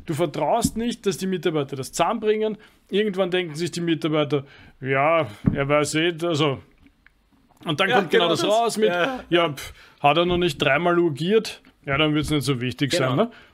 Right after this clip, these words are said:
Speaker 2: Genau.
Speaker 1: Und der andere denkt sich dann, also ich kann sagen, was ich will und das kommt eh nie zurück, so quasi. Und, äh,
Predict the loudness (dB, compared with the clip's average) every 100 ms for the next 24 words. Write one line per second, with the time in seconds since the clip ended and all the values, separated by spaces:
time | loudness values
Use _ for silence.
0 | _ -4 2 4 4 4 2 0 0 0
1 | 0 0 -2 -4 0 0 2 2 2 0
2 | 0 0 0 0 0 -2 -2 0 -2 -2
3 | -2 0 0 -2 -2 -4 -8 _ _ _
4 | -2 0 0 -2 0 0 0 -2 -6 -16
5 | -6 -2 -2 -2